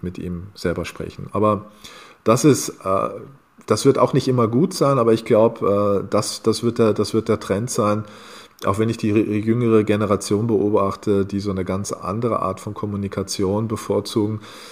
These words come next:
äh, dass man erst mit der Maschine redet und dann mit dem Menschen. Und das sind natürlich auch weitreichende Konsequenzen, die da entstehen.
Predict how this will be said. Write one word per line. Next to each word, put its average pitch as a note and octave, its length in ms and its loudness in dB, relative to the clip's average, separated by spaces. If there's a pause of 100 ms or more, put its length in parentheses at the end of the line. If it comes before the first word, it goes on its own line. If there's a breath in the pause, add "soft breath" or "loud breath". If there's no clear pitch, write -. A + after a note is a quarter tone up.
(200 loud breath)
äh, F#2+ 240 -4
dass G2 220 -2
man F#2 180 -2
erst G2 400 0
mit G#2 160 -4
der G#2 60 2
Maschine G#2+ 560 0
redet G2+ 340 4
und G2 200 -4
dann F#2+ 180 0
mit F#2 180 -4
dem F2 120 -4
Menschen. D#2+ 440 -8 (880 loud breath)
Und F#2 220 0
das G2 160 2
sind A2 160 0
natürlich G2+ 480 0
auch F2 200 -4
weitreichende F#2 640 -4
Konsequenzen, F2+ 680 -4
die E2 120 -6
da E2 200 -6
entstehen. D2+ 360 -12